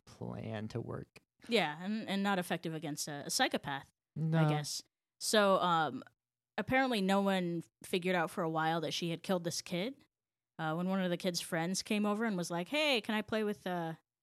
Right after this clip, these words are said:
Speaker 2: with Charmaine?" She was like, "Oh, Charmaine moved away. Uh, Charmaine went to live with her real mom."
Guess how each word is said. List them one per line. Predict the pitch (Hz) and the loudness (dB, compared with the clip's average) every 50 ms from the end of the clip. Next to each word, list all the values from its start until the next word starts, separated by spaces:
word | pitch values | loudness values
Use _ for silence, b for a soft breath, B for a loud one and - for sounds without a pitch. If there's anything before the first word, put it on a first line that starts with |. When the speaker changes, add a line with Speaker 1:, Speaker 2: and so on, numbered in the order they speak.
| _ _ _ _ _ _ _ _ _ _ _ | _ _ _ _ _ _ _ _ _ _ _
Speaker 2:
with | 175 170 | -6 -4
Charmaine?" | - - 190 180 180 180 175 180 190 208 226 233 - _ | -2 0 0 0 2 0 0 0 0 0 -2 -4 -6 _
She | - - - | -8 -6 -4
was | 175 175 170 | -2 -2 -2
like, | - 175 170 180 | 0 -2 -2 2
"Oh, | - 277 285 262 | 6 8 8 10
Charmaine | 233 - - 233 220 226 226 220 | 8 8 6 4 4 4 4 4
moved | 208 202 185 175 | 2 2 0 0
away. | 185 175 185 175 160 151 147 - _ _ _ _ _ _ _ - _ _ _ _ _ _ _ - | 0 0 0 0 0 -2 -6 -10 _ _ _ _ _ _ _ -20 _ _ _ _ _ _ _ -6
Uh, | 170 156 147 | -4 -4 -4
Charmaine | 151 - - 185 185 202 208 208 214 | -4 -2 0 2 2 2 2 4 2
went | 214 214 - | 2 2 2
to | 226 | 2
live | 202 202 190 | 2 4 4
with | 185 180 - | 4 2 2
her | 185 170 | 0 2
real | 170 175 170 160 | 2 2 2 2
mom." | 170 165 156 143 143 143 | 2 0 0 -2 -4 -6